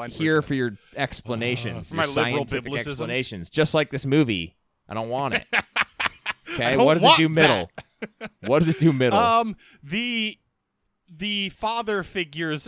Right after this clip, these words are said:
Speaker 1: in this movie, I think, are both absurdly written, and I think it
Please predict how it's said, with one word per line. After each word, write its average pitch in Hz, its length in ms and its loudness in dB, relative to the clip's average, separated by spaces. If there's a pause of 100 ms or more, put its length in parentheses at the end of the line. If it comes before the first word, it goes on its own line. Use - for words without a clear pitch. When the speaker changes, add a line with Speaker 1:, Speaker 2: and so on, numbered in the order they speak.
Speaker 1:
in 165 200 -6
this 156 200 -8
movie, 147 420 -4
I 151 140 -4
think, 175 260 -10
are 156 140 0
both 160 540 -2 (180)
absurdly 160 960 -6
written, 143 500 -8
and 147 200 -2
I 139 80 -4
think - 260 -8
it 160 120 -4